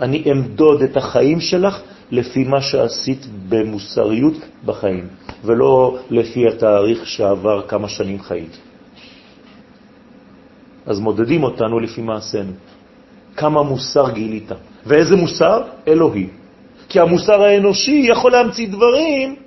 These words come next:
שהם לא מוסריים, רק כדי לעשות כאילו נימוסים.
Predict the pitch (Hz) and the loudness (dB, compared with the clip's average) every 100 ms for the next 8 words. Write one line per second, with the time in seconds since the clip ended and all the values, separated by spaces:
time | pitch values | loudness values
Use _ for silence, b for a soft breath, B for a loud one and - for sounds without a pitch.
0 | _ - - - 208 247 339 370 - 196 | _ -20 -18 0 4 6 4 4 4 4
1 | 160 131 113 143 233 277 269 262 254 233 | 4 4 2 0 -2 -2 0 2 2 0
2 | 196 226 214 190 196 185 175 170 160 170 | 0 -2 -2 -2 -2 -2 -2 -4 -8 -10
3 | 139 | -12